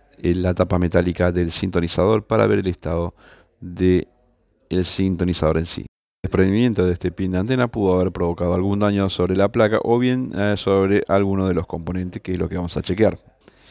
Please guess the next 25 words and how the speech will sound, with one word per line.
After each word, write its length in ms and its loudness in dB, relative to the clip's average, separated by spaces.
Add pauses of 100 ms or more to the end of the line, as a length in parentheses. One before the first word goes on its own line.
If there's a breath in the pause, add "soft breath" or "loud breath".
(220 loud breath)
Y 140 -4
en 80 -2
caso 260 0
de 60 2
estar 240 0
todo 340 4
bien, 440 2
solamente 680 2
agregaríamos 600 2
lo 100 -6
que 80 -4
es 100 -6
un 160 -6
pin 380 -6 (640 soft breath)
o 160 2
un, 720 0 (260)
o 120 2
una 220 6
entrada 320 6
de 60 6
antena, 340 0
ya 200 -2
que 300 -2 (100)
el 520 -4
cliente 680 2